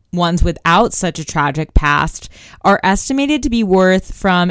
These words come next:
anywhere between six million dollars and thirty million dollars. And I would imagine, as someone who has studied art history in school, that the story behind these particular works would make them worth even more. So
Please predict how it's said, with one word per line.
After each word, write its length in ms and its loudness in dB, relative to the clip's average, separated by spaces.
anywhere 460 0
between 540 0
six 420 -6
million 320 2
dollars 540 4
and 360 -2
thirty 440 -2
million 260 -6
dollars. 720 -8
And 300 0
I 160 4
would 100 4
imagine, 460 2
as 180 -2
someone 320 -2
who 80 2
has 100 -2
studied 420 -2
art 160 0
history 440 -4
in 100 -2
school, 540 2
that 400 2
the 100 0
story 420 0
behind 420 0
these 140 -4
particular 540 0
works 560 0
would 240 4
make 220 0
them 300 -2
worth 420 -2
even 280 -4
more. 360 -6
So 420 2